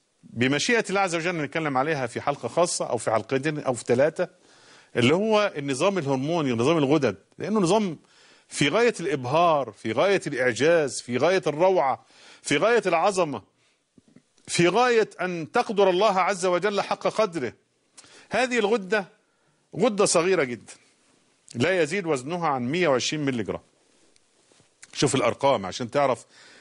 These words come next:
إن الغدة الصغيرة ديت بتعمل إيه. مية وعشرين ملي جرام، آه، طولاً من خمسة لتسعة ملي، عرضاً من تلاتة لستة ملي، سمكاً من تلاتة لخمسة ملي. شفت الأرقام؟ أرقام يعني غدة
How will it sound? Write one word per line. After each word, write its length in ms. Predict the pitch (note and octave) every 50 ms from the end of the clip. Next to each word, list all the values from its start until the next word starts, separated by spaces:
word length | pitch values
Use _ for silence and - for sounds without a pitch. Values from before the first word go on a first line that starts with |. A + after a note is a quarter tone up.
| - _ -
إن 160 | A2+ A2+ A2+
الغدة 360 | A2 A2 B2+ E3+ D#3+ C3+ D#3+
الصغيرة 480 | C#3+ - - B2+ A2 A2 A#2+ C#3+ D#3 C#3
ديت 380 | B2+ E3 F#3+ F#3+ G3+ G3+ G3 - A#2+
بتعمل 420 | A2+ - F#3+ E3+ D3+ B2+ A2 F#2+
إيه. 120 | F2+ E2+ - _ _ _ _ _ _ _ _ _ _ _ _ - -
مية 200 | C#3 E3+ A3+ A3+
وعشرين 300 | F#3+ D#3 - - G#3 G#3
ملي 180 | G3 F3+ D#3 D3
جرام، 400 | C3 C#3+ F#3 A3 A#3+ A#3+ G#3+ - _ _ _ _ _ _ _ _ _ _ _ _ _ _ _ -
آه، 200 | - F3 F3+ F3+
طولاً 640 | - - - - A3 A#3+ A#3+ A#3 A3+ A3+ A3 G#3+ F#3 _ -
من 140 | D3+ E3 D#3
خمسة 300 | - G#3 G#3+ - - F3+
لتسعة 300 | D#3 - F#3 - F3 D3+
ملي، 340 | D3 D3+ C#3+ B2+ G#2+ F#2 E2 _ _ _ _ _ _ _ -
عرضاً 600 | - A2 C#3 F#3+ A#3 A#3+ G3 F#3+ A3+ A#3 A3+ G#3 - _ -
من 480 | C#3 C#3+ E3 G3 A3 A3 G#3+ G#3 F#3 - _ _ _ _ -
تلاتة 320 | - C#3+ D#3+ G#3 G3+ F#3 D#3+
لستة 340 | - - F#3+ - - D#3+
ملي، 380 | C#3+ D3+ D3 C3 A2+ G#2 F#2+ - _ -
سمكاً 500 | - - - A3+ A#3+ A#3+ A#3 - A3 A3
من 260 | G#3 F#3 D#3+ D3 C3+
تلاتة 260 | - D3+ E3+ D#3+ D#3
لخمسة 320 | B2+ C3+ C3 A#2 - A2
ملي. 180 | G2 F#2+ - - - - _ _ _ _ _ _ _ _ _ _ _ _ _ _ _ _ _ _ - -
شفت 260 | - E3+ D#3+ - -
الأرقام؟ 520 | C3 B2+ A2+ A2 - - D#3+ E3+ F3 D#3+ - -
أرقام 360 | B2 A2+ - - F3 F3+ E3
يعني 220 | D#3+ E3 D#3+ C#3+ C3
غدة 360 | D3 E3+ D#3+ C#3+ D#3 D3+